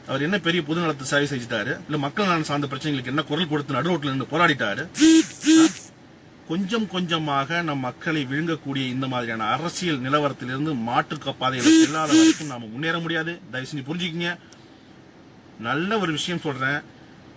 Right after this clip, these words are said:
இப்பவும் வந்தவனை மட்டும் வாழ வைப்போம். ஒருபொழுதும் தமிழனாய் இருக்கக்கூடிய நாம இனி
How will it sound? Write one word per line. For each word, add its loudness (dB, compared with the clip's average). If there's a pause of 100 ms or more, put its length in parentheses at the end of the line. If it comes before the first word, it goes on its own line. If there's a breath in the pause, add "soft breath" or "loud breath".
(580)
இப்பவும் 0 (520)
வந்தவனை 2
மட்டும் -2 (220)
வாழ 6 (140)
வைப்போம். -2 (160)
ஒருபொழுதும் -2
தமிழனாய் 2 (400)
இருக்கக்கூடிய -4
நாம 10 (120)
இனி -8